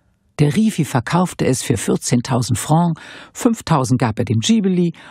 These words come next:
und der freute sich sehr, denn er wusste, dass er alles sparen konnte, weil er für Kost und Unterkunft nichts ausgeben musste, solange er bei dem Rifi war. Jeden Tag fällten sie Bäume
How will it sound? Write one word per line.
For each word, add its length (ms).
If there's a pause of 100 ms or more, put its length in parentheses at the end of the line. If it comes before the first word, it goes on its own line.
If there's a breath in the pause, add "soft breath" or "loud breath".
und 160
der 120
freute 400
sich 220
sehr, 320
denn 180
er 160
wusste, 360
dass 220
er 140
alles 320
sparen 460
konnte, 360 (380 loud breath)
weil 200
er 120
für 200
Kost 500
und 200
Unterkunft 720 (160)
nichts 360
ausgeben 480
musste, 320 (260 loud breath)
solange 500
er 120
bei 160
dem 180
Rifi 400
war. 240 (1200 soft breath)
Jeden 320
Tag 300
fällten 380
sie 120
Bäume 440